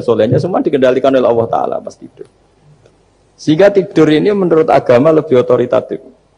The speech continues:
asal dengan tidur yang benar. Jangan tidur sambil ngerokok, terus terbangun karena ininya kena itu. <laughs>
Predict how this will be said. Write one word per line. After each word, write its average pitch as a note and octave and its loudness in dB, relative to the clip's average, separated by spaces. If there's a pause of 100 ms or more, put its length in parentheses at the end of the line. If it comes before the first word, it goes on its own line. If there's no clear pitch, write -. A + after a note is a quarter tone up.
(160)
asal B2 0
dengan G2+ -2
tidur G2 -2
yang F2 -2
benar. - -12 (1040)
Jangan E2+ -2
tidur F#2+ -2
sambil F#2+ 0
ngerokok, F#2+ 2
terus - -8 (160)
terbangun G2+ 0
karena G2 2
ininya G2+ 0 (800)
kena A2+ 2 (100)
itu. - -2
<laughs> D#3 2